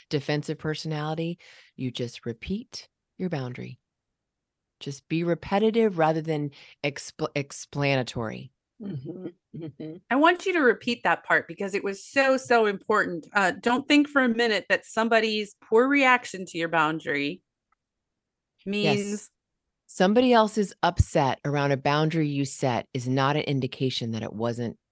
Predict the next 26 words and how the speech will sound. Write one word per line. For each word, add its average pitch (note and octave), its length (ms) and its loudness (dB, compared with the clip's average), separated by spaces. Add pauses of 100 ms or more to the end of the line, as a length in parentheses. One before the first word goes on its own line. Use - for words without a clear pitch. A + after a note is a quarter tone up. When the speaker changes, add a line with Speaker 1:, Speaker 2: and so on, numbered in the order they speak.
(120)
Speaker 1:
a B2 80 -6
good A2 240 -4
boundary. E2 500 -8 (840)
In C3 220 -4 (160)
fact, C#3+ 500 0
it's - 160 -8
the - 160 -6
opposite. A2 540 -6 (560)
Often D3+ 420 2
when B2+ 120 0
someone D3+ 400 -2
has C3 280 -4
a A#2+ 160 -6 (180)
big, D3 540 4 (340)
explosive, D#3+ 640 2
defensive, C#3+ 840 0 (320)
um, B2+ 460 -2
"I'm D3 120 2
gonna C3 200 0
cut - 340 -4
you D3+ 160 2
off" C3+ 540 2
reaction C3+ 540 -2
to D3 120 -2
a C3 60 2
boundary, D3 640 -4